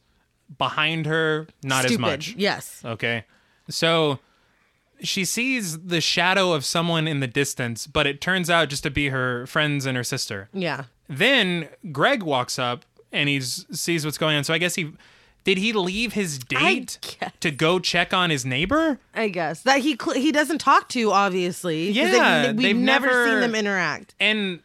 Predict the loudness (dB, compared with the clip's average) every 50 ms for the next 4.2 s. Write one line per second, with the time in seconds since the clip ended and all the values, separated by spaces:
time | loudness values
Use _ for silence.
0 | _ _ -16 -12 -4 -2 0 2 2 4 2 2 2 0 -2 0 0 0 0 -2
1 | -2 0 0 -2 -2 -2 -2 -2 -2 -2 -2 0 0 0 0 0 -2 -2 -2 -2
2 | -4 -6 -6 -4 0 2 2 2 2 2 0 0 0 0 0 -2 -2 -6 _ -6
3 | -2 0 2 2 2 0 -2 -4 -4 -2 0 0 2 0 0 -2 -2 0 2 2
4 | 2 2 0 -4